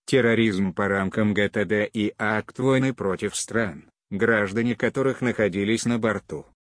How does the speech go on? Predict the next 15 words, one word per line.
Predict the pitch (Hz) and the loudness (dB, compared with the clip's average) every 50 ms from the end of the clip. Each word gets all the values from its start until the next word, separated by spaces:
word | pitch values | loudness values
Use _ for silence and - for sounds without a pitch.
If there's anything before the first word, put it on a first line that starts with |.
| _ _ _ - | _ _ _ -12
Задержание | 98 92 101 127 131 120 127 120 101 110 123 120 120 117 120 127 | -6 -2 0 2 2 4 2 0 0 0 0 2 2 2 2 0
двенадцати | 117 110 107 104 98 98 98 95 - - 120 110 - | 2 2 2 2 2 0 -2 -2 -2 -2 -4 -2 -2
активистов, | 104 95 - - - 113 110 123 139 123 - - - - - - - - _ _ _ _ | -2 -4 -2 -4 -4 -4 -2 -2 -4 -4 -6 -8 -10 -10 -12 -14 -20 -20 _ _ _ _
включая | - - - 127 131 131 - - 110 101 101 101 101 | -12 -4 0 2 2 2 2 0 0 2 2 2 0
члена | - - - 110 107 107 107 107 | 0 -2 0 0 2 2 2 2
Европарламента, | 107 107 104 104 107 101 - 104 92 87 85 80 76 76 80 78 78 - 80 78 - - _ _ _ - | 2 2 0 0 0 0 0 -2 -2 -2 -4 -6 -8 -8 -10 -12 -12 -12 -14 -16 -16 -18 _ _ _ -4
это | 113 110 - - 107 | -2 0 0 2 2
не | 107 107 104 | 2 2 2
что | 92 - - - 101 95 92 | 0 -2 0 0 2 2 2
иное, | 90 90 90 90 90 90 92 101 110 113 _ _ _ | 2 2 0 0 0 0 0 -2 -4 -6 _ _ _
как | - 143 139 139 - - | 0 2 2 2 2 0
международный | 117 113 104 - - 104 98 101 98 101 104 104 85 95 101 98 | -2 -2 -2 -2 -2 -2 0 0 0 0 0 -2 -2 -2 -4 -4
захват | 98 92 107 98 - - 104 107 104 92 | -2 -2 -2 -2 -2 -2 -2 0 0 -2
заложников, | 92 95 107 104 107 117 123 113 101 90 - 82 76 - - - - - - - - _ _ _ _ | -2 -2 0 0 0 0 -2 -2 -4 -4 -8 -10 -12 -12 -12 -14 -14 -16 -20 -20 -20 _ _ _ _
преступление, | - 127 127 120 - - - 113 101 - 123 120 113 98 80 76 76 73 76 | 0 2 2 2 0 -2 -4 -4 -2 -2 0 0 0 -2 -4 -6 -12 -14 -16